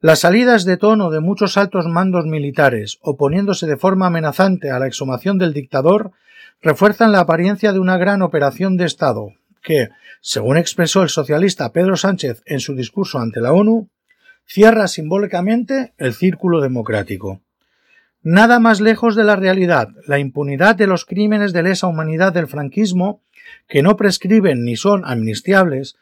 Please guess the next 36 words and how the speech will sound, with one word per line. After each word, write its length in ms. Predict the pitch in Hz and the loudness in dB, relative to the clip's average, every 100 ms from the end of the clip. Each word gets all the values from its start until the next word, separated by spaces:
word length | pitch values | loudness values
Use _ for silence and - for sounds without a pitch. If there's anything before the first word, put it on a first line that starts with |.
| _ _ _ _ - | _ _ _ _ -4
y 60 | |
los 200 | 143 151 | 0 0
miles 380 | 160 220 233 185 | 4 4 4 2
y 80 | 185 | 0
miles 320 | 190 196 185 | 0 0 0
de 80 | 175 | -2
desaparecidos 680 | 156 151 147 139 196 202 180 | -2 -4 -6 -6 -4 -4 -2
forzosos 580 | 165 139 202 156 127 - - - _ | -2 0 0 0 -4 -8 -20 -20 _
que 160 | 135 127 | -2 2
yacen 320 | 196 196 165 | 2 0 -4
en 80 | 131 | -4
las 160 | 120 | -6
cunetas 580 | - 135 190 220 220 - | -6 -4 -2 -2 -4 -6
lo 220 | - 180 - | -2 0 0
prueban. 500 | 131 101 92 90 _ _ _ _ _ _ _ _ - | -2 -2 -6 -14 _ _ _ _ _ _ _ _ 4
El 160 | 156 | 4
Reino 340 | 165 226 247 214 | 6 4 4 2
de 80 | 190 | 2
España 520 | - 208 226 240 233 | 0 0 2 0 -2
tiene 240 | 185 185 | 0 0
el 100 | 185 | 0
siniestro 640 | - 175 196 214 - 190 180 | -2 -2 0 0 -2 -2 0
récord 500 | 202 220 214 208 165 | 0 0 0 0 -2
de 120 | 151 | -4
ser 180 | 190 190 | -2 -2
el 140 | 165 | -2
segundo 420 | 160 175 190 185 | -4 -4 -2 -2
país 300 | 165 185 180 | 0 0 0
del 160 | 165 170 | 0 0
mundo 400 | 202 220 214 180 | 0 0 2 2
con 120 | 165 | 0
más 200 | 190 - | -2 -2
fosas 360 | 190 180 196 156 | -4 -2 -2 -4
después 360 | 151 - 165 | -6 -6 -4
de 100 | 165 | -4
Camboya, 560 | 165 165 156 113 101 | -2 0 0 -2 -6